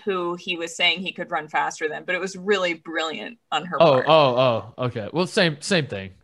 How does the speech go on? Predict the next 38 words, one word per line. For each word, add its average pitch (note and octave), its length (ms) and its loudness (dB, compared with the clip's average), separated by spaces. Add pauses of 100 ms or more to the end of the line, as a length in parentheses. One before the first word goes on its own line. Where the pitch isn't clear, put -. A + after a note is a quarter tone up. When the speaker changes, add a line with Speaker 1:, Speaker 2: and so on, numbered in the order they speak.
Speaker 2:
Um, A#2 380 -2 (140)
sorry B2+ 240 -4
if G#2+ 100 -8
I G2+ 40 -10
messed F#2 240 -14
that F2+ 120 -14
up, F2 100 -16
Katie. - 220 -10 (140)
<laughs> - 160 -12
Uh, E3 380 8 (800)
what, F3 280 8
uh, F3 300 10
th-, C3+ 180 -2
I, D3+ 360 4
I F3 120 8
was F3+ 120 4
gonna F3+ 100 4
say E3+ 160 2
the D#3+ 140 6
other E3+ 120 8
day, D#3+ 220 4
we, E3 280 4
we F3 120 2
gotta G3 180 6
talk E3+ 160 4
about C#3 180 4
Randy B2+ 200 0
Bullock A#2 320 0
and A2 80 -10
Gostkowski. G2+ 560 -8
Get G2+ 140 -10
back G#2+ 140 -2
on - 20 -2
Speaker 1:
Yes. G2+ 180 -4
Speaker 2:
topic G2+ 320 -10
here. G2 160 -10
But, G#2+ 300 -6
uh, A2 260 -4